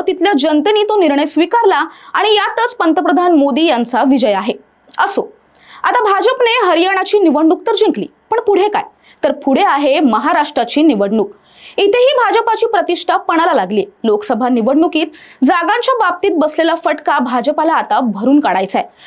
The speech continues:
आणि त्यामुळे आता महाराष्ट्रात काय होणार असा प्रश्न विचारला जातोय. त्याला कारणही तसंच आहे. दोन्ही राज्य वेगवेगळी आहेत आणि प्रत्येक राज्याचं डायनॅमिक्स किंवा राजकीय गणितं वेगळी असतात.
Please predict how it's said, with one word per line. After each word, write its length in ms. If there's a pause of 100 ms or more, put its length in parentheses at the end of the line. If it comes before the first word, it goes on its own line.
(140)
आणि 140
त्यामुळे 460 (380)
आता 280
महाराष्ट्रात 680
काय 280
होणार 300
असा 220
प्रश्न 300
विचारला 420
जातोय. 300 (480)
त्याला 200
कारणही 640
तसंच 320
आहे. 140 (480)
दोन्ही 400
राज्य 300
वेगवेगळी 540
आहेत 220 (300)
आणि 140
प्रत्येक 600
राज्याचं 640
डायनॅमिक्स 640
किंवा 360
राजकीय 440
गणितं 420
वेगळी 380
असतात. 240